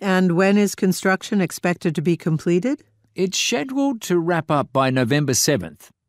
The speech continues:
Speaker 2: Head to our website at news three dot com to learn more about the progress of the repairs.
Speaker 1: Hello, Elmbrook Community Center.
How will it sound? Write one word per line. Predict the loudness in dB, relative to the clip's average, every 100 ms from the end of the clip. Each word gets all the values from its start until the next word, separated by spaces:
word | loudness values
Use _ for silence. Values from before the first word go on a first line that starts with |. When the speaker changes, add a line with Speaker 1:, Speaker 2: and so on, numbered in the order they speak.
| _ _
Speaker 2:
Head | -2 0
to | 2 2
our | 4
website | 4 2 2 -2 -4 -10 -18
at | -4
news | 2 2 2
three | -2 0 0
dot | 2 0 0
com | 0 2 2 0
to | -2
learn | 0 0 2
more | 2 4 2
about | 2 -2 -4
the |
progress | -4 -2 0 0 -2 -4
of | -6 -4
the | -2
repairs. | -2 0 -2 -4 -10 -12 -12 _ _ _ _ _ _ _ _ _ _ _ _ _ _
Speaker 1:
Hello, | -4 2 2 2 0 -2
Elmbrook | -2 0 0 0 -2 -2
Community | 2 4 4 4 0 -4
Center. | -4 -6 -6 -6 -8